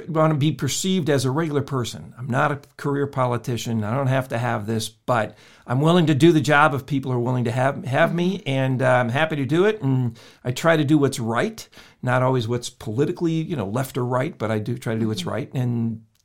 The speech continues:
Speaker 1: sleep well at night.
Speaker 2: Good. Good
Speaker 1: Yeah.
Speaker 2: sleep is important,
Speaker 1: That's
Speaker 2: especially
Speaker 1: right.
Speaker 2: with the
Speaker 1: That's
Speaker 2: schedule
Speaker 1: right.
Speaker 2: that you maintain.
Speaker 1: Yes.
Speaker 2: So, um,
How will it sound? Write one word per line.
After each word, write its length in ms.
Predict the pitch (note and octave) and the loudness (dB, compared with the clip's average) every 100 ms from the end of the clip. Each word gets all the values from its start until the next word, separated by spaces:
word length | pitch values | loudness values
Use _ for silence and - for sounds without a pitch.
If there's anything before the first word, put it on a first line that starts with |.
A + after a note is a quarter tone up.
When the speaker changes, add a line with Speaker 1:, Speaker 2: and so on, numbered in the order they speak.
| _ _ _ _ | _ _ _ _
Speaker 1:
sleep 380 | - - D3+ C3+ | -12 -6 -6 -4
well 220 | A#2+ C#3+ | -4 -4
at 100 | - | -6
night. 300 | A2 - - _ _ _ _ | -8 -10 -16 _ _ _ _
Speaker 2:
Good. 360 | - D4 A3 F3+ _ - | 0 2 2 -2 _ -4
Good 120 | B3 | 0
Speaker 1:
Yeah. 100 | F3 | 2
Speaker 2:
sleep 200 | B3+ C4 | 2 0
is 140 | A3+ | -2
important, 420 | G#3+ G3 A#3 G#3 G3 | -4 -4 -6 -4 -2
Speaker 1:
That's 120 | D#3 | 4
Speaker 2:
especially 280 | A3 G#3 G4 | 6 6 4
Speaker 1:
right. 80 | |
Speaker 2:
with 120 | C4+ C4 | 2 2
the 100 | A3+ | -2
Speaker 1:
That's 120 | - | -4
Speaker 2:
schedule 340 | - A3+ A#3 | -2 0 0
Speaker 1:
right. 40 | G#3 | 0
Speaker 2:
that 140 | G3 | 0
you 120 | G#3 | -2
maintain. 380 | F#3+ F3 - E3 | -6 -8 -8 -6
Speaker 1:
Yes. 280 | - - - - - | -6 -8 -14 -18 -16
Speaker 2:
So, 420 | - - C4+ B3 - | -8 0 2 2 0
um, 380 | A#3 A3 G3 | 0 0 -2